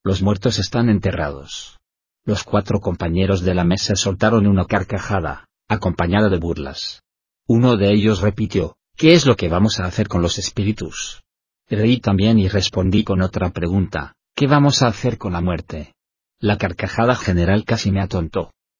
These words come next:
El muchacho cosmopolita respondió, "Otra vez la muerte. Problema solucionado, siete palmos de tierra o el horno crematorio". Les recordé entonces, los rusos ya se tornaron campeones en experiencias de telepatía,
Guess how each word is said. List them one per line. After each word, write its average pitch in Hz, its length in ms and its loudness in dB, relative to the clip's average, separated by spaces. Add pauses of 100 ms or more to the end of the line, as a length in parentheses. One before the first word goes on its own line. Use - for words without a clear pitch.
(180)
El 117 140 2
muchacho 120 500 2
cosmopolita 92 640 0
respondió, 98 680 0 (200)
"Otra 101 320 0
vez 98 240 -2
la 87 80 -2
muerte. - 520 -6 (460)
Problema 110 400 6
solucionado, 80 800 -4 (220)
siete 113 420 -2
palmos 113 360 2
de 90 100 -2
tierra 95 380 0
o 85 100 2
el 85 100 0
horno 104 260 2
crematorio". 85 720 -2 (460)
Les 113 260 2
recordé 92 460 0
entonces, 92 800 -2 (180)
los 104 240 -2
rusos 85 340 -4
ya 104 120 2
se 101 160 -4
tornaron 104 420 0
campeones 73 720 -6
en 104 100 2
experiencias 90 640 -2
de 95 100 0
telepatía, 87 840 -2